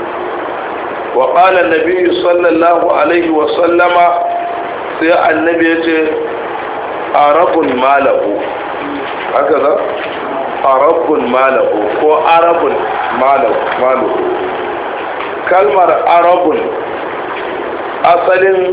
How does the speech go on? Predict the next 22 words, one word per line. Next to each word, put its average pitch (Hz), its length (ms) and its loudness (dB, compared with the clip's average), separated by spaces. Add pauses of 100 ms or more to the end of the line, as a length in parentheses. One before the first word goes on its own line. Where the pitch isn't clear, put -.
(1300)
yadda 147 540 4
ma'anar 147 480 4
arabun 185 480 4 (240)
yana 165 280 4
da 147 120 2
ma'anoni 147 520 2
guda 120 340 0
biyu. 110 180 -2
Ma'anar 160 400 4
farko, 175 480 2 (1120)
hajatun. 175 680 2 (1200)
Arabun 185 480 4
ma 160 180 2
lahu. 117 460 0 (440)
Ma 143 220 0
lahu, 170 300 2 (600)
bukatar 170 680 4
da 143 140 0
take 139 340 0
gare 147 240 2
shi - 160 0
kenan. 147 320 0